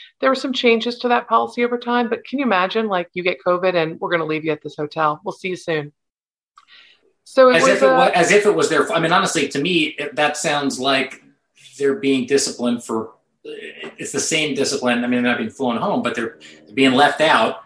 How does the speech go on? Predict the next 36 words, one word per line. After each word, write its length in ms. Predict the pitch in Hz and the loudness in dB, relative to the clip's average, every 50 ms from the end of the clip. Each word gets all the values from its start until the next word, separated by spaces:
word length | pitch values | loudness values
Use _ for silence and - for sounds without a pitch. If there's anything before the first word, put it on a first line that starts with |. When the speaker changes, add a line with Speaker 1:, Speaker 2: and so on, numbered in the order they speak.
| _ _ _ - - - _ _ _ | _ _ _ -20 -20 -20 _ _ _
Speaker 2:
just 220 | - 135 131 - | -2 -2 0 0
as 140 | 143 123 139 | 2 2 2
if 100 | 139 139 | 2 0
they 100 | - 131 | 0 0
were, 260 | 123 120 110 - - - | -2 -2 -4 -6 -6 -4
had 200 | 135 135 - - | -4 -4 -4 -4
to 100 | - 123 | -4 -4
have 160 | 135 127 - | -4 -4 -4
committed 320 | - 135 131 135 135 - - | -4 -2 -2 -2 -2 -4 -4
some 140 | - 131 | -4 -2
kind 100 | 135 139 | -2 0
of 60 | 131 135 | 0 0
misconduct, 520 | 131 - - 156 180 180 110 98 101 - | 0 -2 0 -2 -2 0 -2 -4 -4 -4
as 160 | 117 107 - | -6 -6 -4
you, 140 | 117 110 107 _ _ | -4 -6 -8 _ _
you 100 | - 127 | -8 -6
know, 100 | 113 110 | -6 -4
write 240 | 107 110 117 117 123 | -4 -2 -2 -2 -2
in 140 | 117 120 120 | -4 -4 -4
other 160 | 127 127 120 | -4 -4 -6
parts 280 | - - 104 98 - - | -8 -8 -10 -10 -10 -12
of 80 | 92 | -16
the 80 | 82 82 | -18 -20
book. 100 | - - _ _ _ _ _ _ _ _ _ _ _ _ _ | -20 -20 _ _ _ _ _ _ _ _ _ _ _ _ _
Speaker 1:
Yeah. 260 | 185 185 190 185 180 175 _ _ _ _ _ _ _ _ - - - - - - | -16 -14 -12 -14 -14 -16 _ _ _ _ _ _ _ _ -20 -20 -20 -20 -10 -2
It 220 | - 233 233 233 - | 0 0 0 0 0
just 220 | 254 262 262 - | -4 -4 -2 -2
was, 320 | 277 269 254 - - - - | -2 -2 -2 -6 -12 -10 -6
it 60 | 240 | -4
was 180 | 233 247 233 - | -2 -2 -2 -2
just 220 | 262 247 247 269 | -4 -2 0 2
a 60 | 254 | 2
risk 420 | 226 202 220 226 247 247 - - - | 4 4 4 4 4 2 0 -4 -4
that 120 | 233 - | -2 0
was, 320 | - 285 233 233 226 - - | 2 2 2 2 0 -2 0
um, 420 | 226 226 220 220 220 220 220 - | 2 4 4 2 2 -2 -6 -10